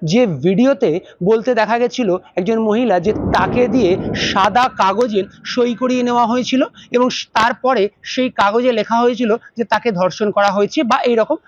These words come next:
অভিযোগ তিনি এনেছিলেন। আর এই অভিযোগ বা এই ভিডিও সামনে আসার পরেই কিন্তু এই যে মাম্পি দাস বিজেপি নেত্রী সন্দেশখালী, তাকে কিন্তু ডেকে পাঠানো হয়েছিল সন্দেশখালী থানায় এবং তারপর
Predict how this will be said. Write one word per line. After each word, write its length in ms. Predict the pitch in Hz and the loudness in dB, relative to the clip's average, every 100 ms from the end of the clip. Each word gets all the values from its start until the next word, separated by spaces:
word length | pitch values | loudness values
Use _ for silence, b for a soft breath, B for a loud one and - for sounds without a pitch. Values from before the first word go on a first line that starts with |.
| B | B
অভিযোগ 320 | 196 202 196 175 | 0 2 0 -2
তিনি 180 | 208 240 | 0 0
এনেছিলেন। 320 | 175 151 147 - B | 0 0 -4 -6 B
আর 100 | 175 - | -4 -2
এই 180 | 233 262 | 0 0
অভিযোগ 400 | 277 226 240 254 175 | 0 0 2 2 0
বা 80 | 226 | -2
এই 160 | 254 262 | -2 -2
ভিডিও 320 | 170 202 262 262 - - | -2 -2 0 -2 -8 -8
সামনে 360 | - 202 233 254 | -2 -2 -2 -4
আসার 240 | 240 262 | -2 -4
পরেই 360 | - 208 254 254 | 0 0 2 2
কিন্তু 280 | 262 170 190 B B | 0 -2 -4 B B
এই 160 | 269 285 | 0 2
যে 80 | |
মাম্পি 400 | 277 202 190 208 185 | 2 2 -2 -4 -2
দাস 300 | 160 185 - 196 | 0 0 -2 -4
বিজেপি 340 | 190 190 202 | -2 -2 -2
নেত্রী 400 | 185 180 - 247 | -2 -2 -2 -6
সন্দেশখালী, 560 | 254 175 175 175 - 247 | -4 -2 -2 -2 0 0
তাকে 240 | 208 202 254 | 0 -2 0
কিন্তু 180 | 269 233 | 0 2
ডেকে 220 | 208 208 | 0 0
পাঠানো 280 | 202 202 202 | 0 0 2
হয়েছিল 220 | 196 190 | 2 0
সন্দেশখালী 540 | 180 185 190 180 190 190 | -4 -2 -2 -2 -2 -2
থানায় 320 | - 190 277 B B | -2 -2 -4 B B
এবং 140 | 220 240 | 0 2
তারপর 380 | 220 220 285 | 2 0 0